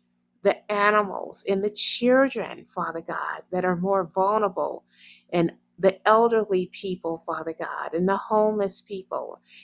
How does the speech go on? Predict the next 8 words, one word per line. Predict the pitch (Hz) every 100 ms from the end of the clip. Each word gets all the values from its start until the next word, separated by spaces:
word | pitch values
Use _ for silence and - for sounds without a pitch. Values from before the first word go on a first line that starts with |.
| _
and | 190 185
the |
loners, | 170 175 185 208 214 196 - - _ - - _ _
and | 185 175
the | 131 _ -
ones | 165 185 190 180
that | 175
are | 170